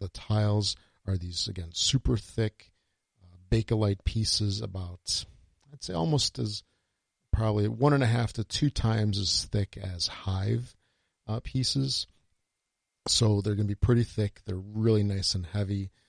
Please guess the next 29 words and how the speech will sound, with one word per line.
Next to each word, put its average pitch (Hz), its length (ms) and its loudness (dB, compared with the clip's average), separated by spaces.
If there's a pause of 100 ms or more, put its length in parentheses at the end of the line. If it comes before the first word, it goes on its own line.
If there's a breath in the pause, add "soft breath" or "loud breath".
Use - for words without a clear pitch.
(520)
And, 95 400 -4
uh, 90 520 -10 (140)
that's 104 240 -2
one 101 120 4
thing 92 200 -2
that 90 120 -6
just - 220 -8
makes 92 280 -4
this 90 140 -6
game 87 240 -10 (140)
awesome. 92 280 -6
It, 95 220 -12
it, - 60 -8 (280)
they, 98 140 -2
they 101 140 -4
feel, 107 480 0 (180)
feel 101 260 4
really 180 280 6
good 113 200 2
in 104 100 2
the 101 80 -2
hand, 104 440 -2 (380 soft breath)
and 95 180 -2
they're 92 100 -2
really 92 320 -4
cool 90 200 -12
to 87 100 -14
play 90 240 -8
with. 92 220 -20